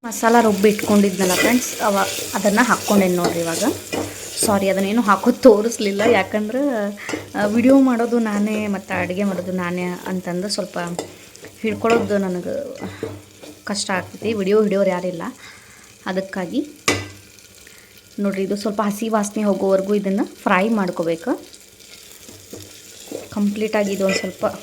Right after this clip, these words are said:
ಕುಕ್ ಆಗ್ಬೇಕಿದು. ಆಮೇಲೆ ಉಪ್ಪು ಹಾಕಿ, ಆ, ಬೇಳೆ ಏನು ನಾವು ಮಿಕ್ಸಿ ಮಾಡಿ ಇಟ್ಕೊಂಡಿದ್ವಲ್ಲ, ಅದನ್ನ ಹಾಕಿ, ಕಟ್ ಹಾಕಿ ಬಿಟ್ಬಿಟ್ರೆ ಸಾಂಬಾರ್ ರೆಡಿ. ಬೇಕಾದ್ರೆ ನೀವು ಸ್ವಲ್ಪ ಬೆಲ್ಲ ಹಾಕ್ಕೋಬೋದು.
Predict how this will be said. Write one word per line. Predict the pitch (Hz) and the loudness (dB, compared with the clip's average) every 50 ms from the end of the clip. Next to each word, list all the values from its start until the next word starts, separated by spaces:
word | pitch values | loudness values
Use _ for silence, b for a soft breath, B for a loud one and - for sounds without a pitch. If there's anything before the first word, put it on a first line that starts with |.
| - - - - | -16 -18 -6 -4
ಕುಕ್ | - 240 240 - - | -2 -2 -2 -2 -4
ಆಗ್ಬೇಕಿದು. | 208 180 - 185 175 - 165 - - - - - - - - - - - - - - - - - - - - - - - - - - | -4 -4 -4 -6 -6 -6 -8 -10 -10 -12 -6 -4 0 2 2 2 2 2 2 0 0 0 -4 -10 -14 -18 -20 -20 -20 -20 -14 -8 -6
ಆಮೇಲೆ | 202 202 208 220 214 233 | -4 -2 -2 0 0 2
ಉಪ್ಪು | 262 240 190 - - - - 196 226 320 - - - - - - - - - - - | 2 0 0 -4 -8 -10 -8 -6 -6 -6 -6 -10 -16 -20 -20 -20 -20 -20 -20 -14 -12
ಹಾಕಿ, | 208 190 190 - 262 320 294 B B B B B B B B - - - - | -12 -12 -10 -8 -8 -10 -10 B B B B B B B B -20 -18 -12 -10
ಆ, | 185 185 | -10 -8
ಬೇಳೆ | 180 180 202 208 208 220 226 214 | -6 -4 -2 -2 0 0 0 -2
ಏನು | 214 208 | 0 0
ನಾವು | 208 202 196 196 | 0 -2 -2 -2
ಮಿಕ್ಸಿ | 190 190 - - 208 | -4 -6 -6 -6 -4
ಮಾಡಿ | 202 190 180 | -4 -4 -6
ಇಟ್ಕೊಂಡಿದ್ವಲ್ಲ, | 180 - - 185 185 175 180 190 208 254 | -8 -10 -8 -8 -8 -8 -8 -8 -6 -4
ಅದನ್ನ | 240 208 202 - | -4 -4 -4 -4
ಹಾಕಿ, | 185 185 185 185 - - 294 349 - - - - - - | -4 -6 -6 -6 -2 0 0 0 -2 -4 -12 -18 -16 -6
ಕಟ್ | - 214 214 208 - - | -2 -2 -2 -2 -4 -2
ಹಾಕಿ | 202 202 185 - - - - - B B B B B B B B B B B - - - 226 | -2 -2 -2 -2 -6 -16 -20 -20 B B B B B B B B B B B -16 -8 -4 -2
ಬಿಟ್ಬಿಟ್ರೆ | 254 - - - 226 - 220 269 - - - - - - - - - - - - - - | -2 -2 -2 -2 -2 0 -2 -2 -2 -6 -12 -20 -20 -20 -20 -20 -20 -20 -20 -20 -18 -12
ಸಾಂಬಾರ್ | - - - 240 214 208 214 254 277 285 | -8 -4 -2 -2 0 0 2 2 2 4
ರೆಡಿ. | 294 311 311 262 277 269 269 269 262 262 262 262 - B B B B B B B B - 202 | 4 4 4 6 4 4 4 2 2 0 -2 -4 -8 B B B B B B B B -6 2
ಬೇಕಾದ್ರೆ | 196 247 247 247 - 233 254 247 | 4 4 4 4 2 0 2 2
ನೀವು | 254 247 | 2 2
ಸ್ವಲ್ಪ | 247 - 220 214 247 | 2 0 -2 -2 -2
ಬೆಲ್ಲ | 214 196 202 190 185 202 202 | 0 2 2 2 2 0 -2
ಹಾಕ್ಕೋಬೋದು. | 196 185 - 170 165 - 165 156 156 151 147 | -4 -4 -6 -6 -6 -6 -6 -4 -2 -2 -2